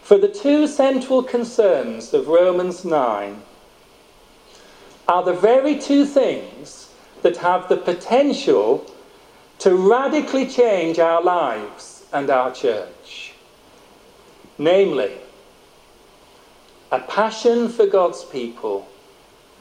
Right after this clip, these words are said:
and a confidence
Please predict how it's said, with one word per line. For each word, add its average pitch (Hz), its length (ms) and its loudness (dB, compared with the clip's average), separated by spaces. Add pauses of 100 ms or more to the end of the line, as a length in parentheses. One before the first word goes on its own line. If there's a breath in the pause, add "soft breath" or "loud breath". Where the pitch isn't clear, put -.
(1120 loud breath)
and 123 200 -2
a 117 60 -4
confidence 113 1300 -6